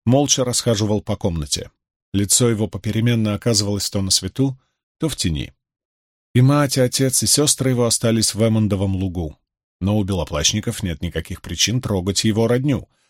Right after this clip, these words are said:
А если он вернется домой, ему больше оттуда не выбраться. Было у него такое чувство.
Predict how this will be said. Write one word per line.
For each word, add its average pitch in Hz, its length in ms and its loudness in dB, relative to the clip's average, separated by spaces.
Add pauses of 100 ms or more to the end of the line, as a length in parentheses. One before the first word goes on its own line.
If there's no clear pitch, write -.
(240)
А 135 80 6
если 185 260 2
он 135 140 2
вернется 127 480 2
домой, 104 460 -2 (200)
ему 120 300 6
больше 101 340 0
оттуда 98 340 -4
не 110 100 2
выбраться. 120 580 -2 (480)
Было 160 380 4
у 101 60 4
него 90 200 -2
такое 80 320 -4
чувство. 76 500 -4